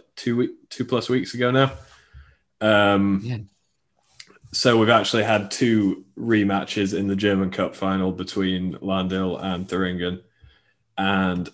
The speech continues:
Speaker 1: Thuringen have won both games, which were both completely different. Um, I think one was kinda high seventies and one was in the fifties.
Speaker 2: Yeah,
Speaker 1: Uh,
Speaker 2: one
Speaker 1: the
Speaker 2: was, like, fifty-something, forty-something, which is
Speaker 1: Yeah.
Speaker 2: so weird.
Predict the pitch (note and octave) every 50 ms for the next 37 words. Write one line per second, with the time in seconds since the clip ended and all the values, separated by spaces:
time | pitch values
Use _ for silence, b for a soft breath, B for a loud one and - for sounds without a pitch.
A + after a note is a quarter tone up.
0 | - - - - - A#2+ A2+ B2 B2+ A#2+ G#2 F2+ F#2+ G2+ G2+ F#2+ - - G#2 G2+
1 | G#2 G2+ G2+ G2 F#2+ G2+ G2+ G2+ F#2+ G2 - - G#2+ G#2 G2 F#2+ G2 F#2+ - F#2+
2 | - - - - F#2+ G#2+ G2+ G2 G2 - - - G#2+ G2 - - C3+ - - G2
3 | F#2+ F#2+ A#2 A2 G#2 - - E2+ F2 E2+ - _ b b b _ _ _ _ -
4 | G#2 G2+ G2 G2 F#2+ F#2 F#2 F#2 F#2 F2+ F#2 - _ _ _ - G#2+ G2+ - G#2
5 | E2+ F2 G2+ G#2 G#2 G2 F#2+ F#2 F2+ F2+ F2+ - - - - - _ _ _ _
6 | - - - G2+ F#2+ F2+ F#2 G2 F#2+ F#2+ F#2 F#2 - - G2+ F#2+ F#2+ F#2 F#2 -
7 | F#2 F#2 F2 F2+ F#2 G2 F#2 G2+ G#2 G2+ G2 G2+ G2+ G2+ G2+ - - - _ _
8 | _ _ _ - A2 G#2+ G#2+ G#2 G2 - - - A#2+ A#2+ - - C#3 C#3 C#3 -
9 | - _ _ b b b b b b b b b - A#2 A#2 A2+ G#2+ G#2+ G#2+ A2
10 | A2+ G#2 G2+ G2 F#2+ - - - - G2+ F#2 - A2+ F#2 A#2 G#2+ F#2+ F2 F#2+ F2+
11 | F#2 - - F#2+ F#2 F#2+ G2+ A2 A2 - D3+ D3+ D#3 D3 G3 F#3+ F3 D3+ A#2+ -
12 | - A#2+ G2+ F2+ D2 A#1 - - _ _ _ - - B B B B B B B
13 | B C#3 D3+ F3+ E3+ A2 E2 E2 E2 D#2 D#2+ E2 F2 F2 F#2+